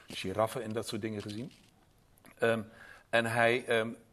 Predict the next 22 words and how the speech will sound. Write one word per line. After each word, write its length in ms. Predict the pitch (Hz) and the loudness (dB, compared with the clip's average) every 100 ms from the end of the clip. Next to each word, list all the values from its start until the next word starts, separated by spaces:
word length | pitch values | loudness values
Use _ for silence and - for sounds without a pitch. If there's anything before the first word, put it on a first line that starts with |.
| _ _ - | _ _ -12
ik, 240 | 139 - | -12 -10
het, 180 | 160 139 | -12 -8
het, 160 | - 139 | -8 -6
ik 160 | - 143 | -8 -6
merkte 400 | 147 175 202 135 | 0 0 0 0
dat 300 | 120 117 - | 0 -2 -4
die 180 | 120 120 | -6 0
avond 320 | 131 139 131 | 0 0 -4
hadden, 380 | 120 113 120 113 | -4 -2 -2 0
werd, 220 | 117 117 | 0 0
werd 180 | 110 107 | -2 -4
ons 220 | 127 113 | -4 -4
een, 280 | 117 107 117 | -4 -2 -4
een 220 | - 101 98 | -2 -4 2
braai 480 | 104 110 139 127 110 | 6 8 8 4 -2
aangeboden, 720 | 98 92 101 92 92 120 113 | -4 -2 2 2 2 0 0
een, 160 | 107 | -2
een, 240 | 107 104 101 | -4 -6 -6
eh, 60 | 98 | -6
barbecue. 580 | 90 104 113 110 104 104 - - - - - - - - | 0 4 4 2 -4 -6 -8 -20 -20 -18 -16 -16 -18 -2
En, 420 | - 110 107 110 | 8 8 8 4
ehm, 360 | 113 107 104 104 | 4 6 6 4